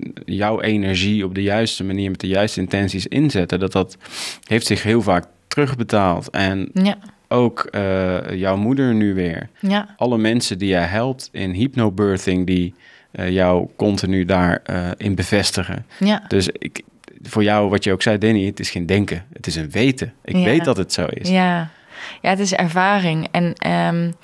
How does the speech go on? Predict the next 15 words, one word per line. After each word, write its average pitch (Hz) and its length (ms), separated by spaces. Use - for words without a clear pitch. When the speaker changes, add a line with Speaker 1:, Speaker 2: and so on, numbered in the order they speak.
Speaker 2:
eh, 165 680
hetgeen 185 480
waarom 175 340
ik, 170 280
eh, 170 380
ook, - 320
eh, 165 520
deze 170 300
podcast 208 500
mee 196 220
wilde 214 260
doen, 226 360
is 185 400
omdat, 180 640
ehm, 170 680